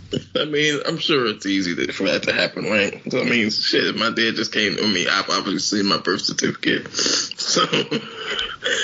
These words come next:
actually, I used to know when I was born, but I forgot. And I don't want to talk to my dad about it 'cause he's gonna draw into a long, long conversation. And it's not worth that much. But,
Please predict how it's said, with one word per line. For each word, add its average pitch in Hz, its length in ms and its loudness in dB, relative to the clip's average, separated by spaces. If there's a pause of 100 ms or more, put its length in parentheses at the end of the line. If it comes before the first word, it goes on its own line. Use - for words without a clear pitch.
(500)
actually, 120 440 -2 (480)
I 135 40 4
used - 220 0
to 104 40 -2
know 127 180 2
when 123 120 2
I 117 60 2
was 107 160 -2
born, 139 560 -2 (160)
but 117 120 2
I 117 80 2
forgot. 127 540 -2 (100)
And 107 160 2
I 120 60 4
don't 131 160 2
want 107 200 0
to - 80 0
talk 117 140 0
to 90 60 0
my 92 140 -2
dad 120 300 2
about 135 240 0
it - 80 -4
'cause 104 100 -10
he's 117 160 2
gonna 101 180 0
draw 117 280 0
into 107 180 2
a - 20 2
long, 95 380 2
long 90 120 0
conversation. 107 640 2
And 113 100 -2 (480)
it's 107 160 2
not 101 160 0
worth 95 180 -2
that 101 160 2
much. 120 380 0 (1300)
But, - 920 -2